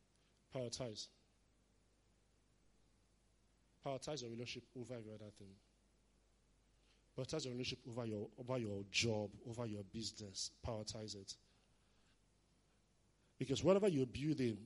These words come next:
if the foundation is destroyed, it's going to, at the end of the day, it affects everything. Prioritize your wife. Let her come first. Prioritize your husband, your,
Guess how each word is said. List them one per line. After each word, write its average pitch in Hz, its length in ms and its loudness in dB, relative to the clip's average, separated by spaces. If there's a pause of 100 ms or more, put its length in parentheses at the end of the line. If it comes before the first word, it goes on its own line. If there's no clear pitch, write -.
(160)
if 127 100 0
the 135 80 2
foundation 151 480 2
is 117 140 2
destroyed, 110 480 0 (1400)
it's - 140 -2
going 160 240 0
to, - 60 -8 (160)
at 131 80 4
the 151 60 12
end 175 80 10
of 139 100 10
the 123 60 -4
day, 131 120 0
it 123 160 -4
affects - 400 -2
everything. 107 420 -2 (3500)
Prioritize 143 460 6
your 110 100 4
wife. 107 380 -2 (1700)
Let 147 160 6
her 147 180 4
come 127 140 -4
first. 117 380 -6 (120)
Prioritize 139 440 6
your 117 160 2
husband, 110 360 0
your, 110 220 -6